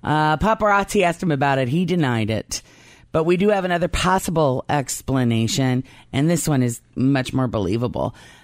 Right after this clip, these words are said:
Billboard is reporting that while the tour was successful, sales for the last leg were pretty soft. Just one of the fourteen shows left was sold out. Almost all of them had five thousand to twelve thousand tickets available on the secondary market, often priced well below face value.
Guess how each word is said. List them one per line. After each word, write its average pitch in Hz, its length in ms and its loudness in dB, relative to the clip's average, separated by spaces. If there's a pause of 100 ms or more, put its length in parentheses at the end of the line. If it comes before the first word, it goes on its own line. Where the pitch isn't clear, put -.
(160)
Billboard 165 760 2
is 143 280 0
reporting 160 400 0
that 147 100 0
while 151 180 2
the 143 100 0
tour 220 340 0
was 196 180 0
successful, 175 580 -2
sales 180 360 -2
for 139 120 -6
the 123 100 -2
last 143 300 2
leg 180 300 2
were 143 120 -2
pretty 107 260 -6
soft. - 560 0 (340)
Just 151 200 -4
one 156 180 0
of 156 60 0
the 143 80 -2
fourteen 123 440 -2
shows 123 380 -2
left 123 280 0
was 117 120 -2
sold 117 300 0
out. 120 300 0 (440)
Almost 143 380 0 (100)
all 180 260 2
of 139 100 -2
them 127 160 2
had 120 160 0
five 151 320 0
thousand 135 520 0
to 110 120 -4
twelve 165 500 0
thousand 101 420 -4
tickets 113 280 -6
available 110 540 0 (360)
on 131 140 2
the 123 60 0
secondary 123 560 -2
market, 113 340 0
often 120 280 -2
priced 117 340 -2
well 120 200 2
below 98 300 2
face 87 320 -6
value. 156 540 0